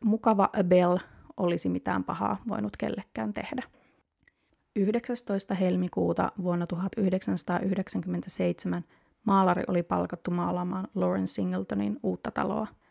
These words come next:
Hän oli tullut paikalle yllättäen, koputtanut oveen ja astunut sisälle taloon, jolloin hän oli kuullut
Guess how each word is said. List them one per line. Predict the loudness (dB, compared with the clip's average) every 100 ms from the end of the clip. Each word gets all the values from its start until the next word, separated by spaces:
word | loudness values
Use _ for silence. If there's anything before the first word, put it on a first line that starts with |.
| _ _
Hän | -4 -2 2
oli | 0
tullut | 2 -2 -2 2
paikalle | 2 2 -2 -2
yllättäen, | 0 0 0 0 0 2 0 -6 -20 _
koputtanut | -2 0 -2 -2 -4 0
oveen | 0 2 2 0 -4 _
ja | 0 0
astunut | -2 -6 -6
sisälle | -6 -2 -2 -2 -2
taloon, | 0 4 2 0 _ _ _ _
jolloin | -2 0 0
hän | 0 -2 -4
oli | -4
kuullut | -4 -6 -6